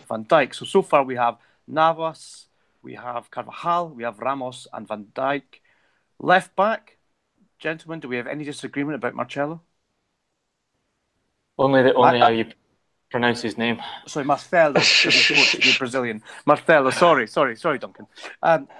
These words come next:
Speaker 1: so, yes, I'm assuming we can go a quick yes on both of you guys.
Speaker 3: Yeah, you can get a quick yes from me on that. I do love Andy Robertson, but even I'm not gonna make that argument.
Speaker 2: Yeah, Andy Robertson, great, great player, great season, but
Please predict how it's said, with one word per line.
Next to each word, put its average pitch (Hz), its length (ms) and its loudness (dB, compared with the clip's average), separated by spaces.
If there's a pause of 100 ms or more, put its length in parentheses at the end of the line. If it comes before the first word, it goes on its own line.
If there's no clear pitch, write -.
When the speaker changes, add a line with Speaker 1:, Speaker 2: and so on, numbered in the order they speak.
Speaker 1:
so, 196 120 -4
yes, 190 320 0
I'm 165 120 -4
assuming 180 320 -8
we 156 80 -12
can 156 200 -12
go 151 200 -2
a 143 40 -4
quick - 240 -10
yes 151 240 -2
on 135 140 -6
both 151 220 -8
of 151 80 -16
you 160 80 -6
guys. 165 400 -2 (580)
Speaker 3:
Yeah, 147 220 6
you 143 100 4
can 139 120 -2
get 135 140 6
a 131 60 4
quick 139 260 6
yes 131 240 4
from 135 140 -2
me 131 140 6
on 127 160 6
that. 135 180 8
I 147 100 6
do 151 300 8
love 151 260 10
Andy 151 300 4
Robertson, 143 480 6
but 151 160 4
even 143 280 0
I'm 131 220 8
not 123 160 2
gonna 127 120 -6
make 117 200 -2
that 117 160 2
argument. 113 440 -4 (1040)
Speaker 2:
Yeah, 120 200 8
Andy 139 220 6
Robertson, 120 480 6
great, - 360 -6
great 135 300 2
player, 120 200 6
great 117 260 2
season, 104 440 -8
but - 340 -6